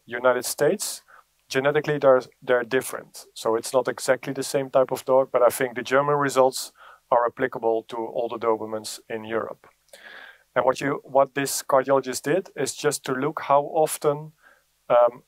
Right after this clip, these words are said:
D C M, dilated cardiomyopathy, was present in different age groups of Dobermans. And if you're green,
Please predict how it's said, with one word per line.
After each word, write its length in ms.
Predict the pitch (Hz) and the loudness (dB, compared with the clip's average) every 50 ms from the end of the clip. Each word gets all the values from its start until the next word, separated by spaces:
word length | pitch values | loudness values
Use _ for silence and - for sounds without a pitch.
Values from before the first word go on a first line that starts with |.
| _ _ - 110 | _ _ -20 -8
D 200 | - 131 135 139 | -4 -4 -4 -2
C 200 | - - 135 127 | -4 0 2 2
M, 120 | 131 139 | 2 4
dilated 360 | 135 135 123 123 123 117 - - | 4 4 4 4 2 -2 -2 -2
cardiomyopathy, 720 | - 123 117 117 117 117 117 117 117 - - - - 113 | 0 0 0 -2 -2 -2 -2 -4 -4 -6 -12 -12 -10 -4
was 220 | 107 113 110 - | -4 -4 -4 -4
present 500 | - _ - 139 131 123 131 131 123 123 | -4 _ 2 2 4 2 -2 -6 -6 -8
in 220 | - 156 127 117 | -10 -10 -10 -2
different 400 | 113 127 131 - - 123 117 - - - | -2 -2 -2 0 -4 -6 -6 -6 -2 0
age 240 | 139 131 127 - - | 0 0 0 -4 -4
groups 280 | - 131 131 - - | -4 -4 -4 -4 -6
of 140 | 123 110 - | -6 -6 -4
Dobermans. 720 | - 123 117 113 104 101 95 - - - - - - - _ _ - - - - - - _ - | -2 -2 -2 -2 -2 -6 -12 -14 -16 -14 -16 -16 -16 -16 _ _ -20 -20 -20 -20 -20 -20 _ -6
And 140 | 120 120 - | -6 -4 -4
if 180 | - 117 - 143 | -6 -6 -2 0
you're 160 | 135 131 123 | 0 0 0
green, 500 | 104 - 120 123 139 165 202 226 233 | -2 -2 -2 0 0 0 -2 -6 -10